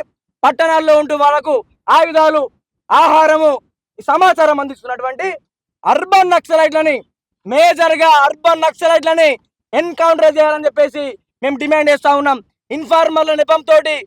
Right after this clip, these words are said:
పోలీస్ ఇన్ఫార్మర్ నెపంతోటి అమాయక గిరిజన యువకులను చంపినప్పుడు బాహాటంగా, బహిరంగంగా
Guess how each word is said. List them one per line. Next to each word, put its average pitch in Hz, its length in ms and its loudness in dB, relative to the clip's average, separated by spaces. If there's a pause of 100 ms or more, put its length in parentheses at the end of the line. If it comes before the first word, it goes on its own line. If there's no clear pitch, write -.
(300)
పోలీస్ 320 400 2
ఇన్ఫార్మర్ 311 440 0
నెపంతోటి 311 540 0 (480)
అమాయక 320 440 2 (120)
గిరిజన 311 360 -2 (480)
యువకులను 311 500 0
చంపినప్పుడు 311 560 -2 (840)
బాహాటంగా, 320 720 2 (580)
బహిరంగంగా 330 680 0